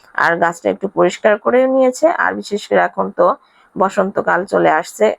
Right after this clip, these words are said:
গাছের, আহ, পুরোনো পাতা ঝরে নতুন পাজা-, পাতাও এখন গজাচ্ছে। আর গাছগুলো খুব রুক্ষ হয়ে গেছে। এখানে,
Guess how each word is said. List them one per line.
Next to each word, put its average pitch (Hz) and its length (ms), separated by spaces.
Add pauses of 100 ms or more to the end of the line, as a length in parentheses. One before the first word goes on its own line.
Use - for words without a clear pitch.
গাছের, 165 440
আহ, 165 180 (100)
পুরোনো 170 280
পাতা 165 280
ঝরে 185 400 (360)
নতুন 180 260
পাজা-, 160 360 (100)
পাতাও 208 440
এখন 175 380
গজাচ্ছে। 175 580 (480)
আর 165 220
গাছগুলো 170 640
খুব 220 280
রুক্ষ 196 260
হয়ে 233 200
গেছে। 240 220 (100)
এখানে, 175 400